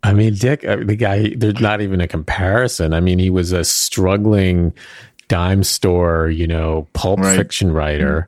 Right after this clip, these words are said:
Speaker 2: Drug addicted, in and out of the psych hospital, married five times.
Speaker 1: Right. And then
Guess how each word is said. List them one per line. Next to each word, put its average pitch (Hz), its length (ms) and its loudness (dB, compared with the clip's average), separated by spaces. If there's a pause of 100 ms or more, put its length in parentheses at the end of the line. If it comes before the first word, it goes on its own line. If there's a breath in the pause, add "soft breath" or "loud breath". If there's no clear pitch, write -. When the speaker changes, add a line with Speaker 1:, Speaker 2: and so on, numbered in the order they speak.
Speaker 2:
Drug 104 460 0
addicted, 98 680 -2
in 110 140 0
and 107 80 4
out 101 120 2
of 101 120 0
the 92 60 -6
psych 90 340 -2
hospital, 92 560 -2
married 190 400 0
five 196 320 0
times. 214 600 -2 (500 soft breath)
Speaker 1:
Right. 92 320 2 (280)
And 104 200 4
then 107 500 2